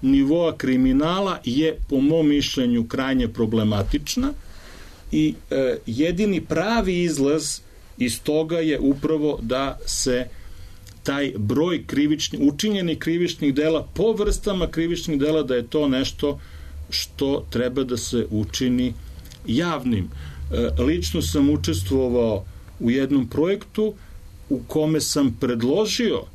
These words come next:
e, Ministarstvu pravde i Ministarstvu unutrašnjih poslova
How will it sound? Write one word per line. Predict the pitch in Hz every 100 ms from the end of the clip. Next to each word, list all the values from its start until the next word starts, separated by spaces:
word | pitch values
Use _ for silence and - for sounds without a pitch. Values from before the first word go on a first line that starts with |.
| - - - - - -
e, | 120 113
Ministarstvu | 113 123 127 - 147 147 - 123
pravde | - 131 123 117 123 127
i |
Ministarstvu | 123 120 117 - 123 120 - 123
unutrašnjih | 123 117 117 - 117 110
poslova | 156 196 - 233 226